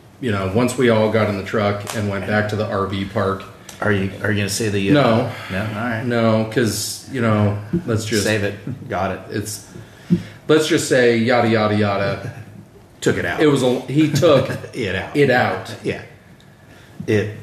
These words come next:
Speaker 2: was out.
Speaker 1: It was out.
Speaker 2: If you know, you know. Uh,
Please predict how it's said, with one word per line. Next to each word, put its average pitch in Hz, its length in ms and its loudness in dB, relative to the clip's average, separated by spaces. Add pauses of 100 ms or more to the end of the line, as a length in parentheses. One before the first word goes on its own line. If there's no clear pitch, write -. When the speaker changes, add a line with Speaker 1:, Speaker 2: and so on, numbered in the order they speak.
Speaker 2:
was 90 200 -6
out. - 260 -8
Speaker 1:
It 143 220 4
was 120 160 0
out. 101 360 -2 (840)
Speaker 2:
If 101 200 -2
you 98 60 0
know, 98 160 0
you 98 120 0
know. 87 380 -4 (640)
Uh, 90 400 -4